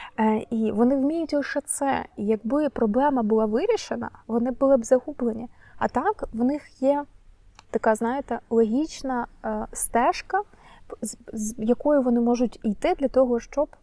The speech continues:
прийти із свого підліткового життя, е, агентів, м, що борються з гостями, до дорослого життя і вже в якихось інших іпостасях.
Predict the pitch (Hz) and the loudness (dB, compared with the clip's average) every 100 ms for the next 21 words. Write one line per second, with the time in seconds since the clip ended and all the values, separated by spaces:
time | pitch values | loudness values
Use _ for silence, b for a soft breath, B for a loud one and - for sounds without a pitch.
0 | - 220 214 - 285 - b b - 226 | -4 -2 -2 -2 -4 -6 b b -2 0
1 | 220 220 - 220 233 - 214 226 - 247 | 0 -4 -4 0 2 2 0 -2 4 4
2 | 220 214 214 208 202 - - 202 247 277 | 6 2 0 -2 -8 -8 -2 0 2 2
3 | 254 - 202 208 - - 202 208 247 285 | 0 -4 -6 -4 -6 -6 -2 0 -2 -4
4 | 349 - - B B B B - 233 226 | -8 -8 -16 B B B B -6 -2 -2
5 | - 226 240 247 - 220 214 - 254 330 | 0 4 6 6 4 -2 -2 -4 -2 0
6 | 415 381 302 208 226 359 453 - 214 233 | 0 -4 -2 0 2 2 0 -2 0 4
7 | 226 226 214 208 202 208 - 247 381 403 | 2 0 -4 -4 -4 -6 -2 -2 -2 -6
8 | b b b - 202 202 - - 202 208 | b b b -4 -4 -4 -8 -6 -4 0
9 | 220 277 254 214 220 247 240 226 - 262 | 2 4 2 0 -2 -2 -4 -6 -2 -2
10 | - 233 208 214 - - 233 247 | -2 -6 -6 -8 -6 -6 -6 -12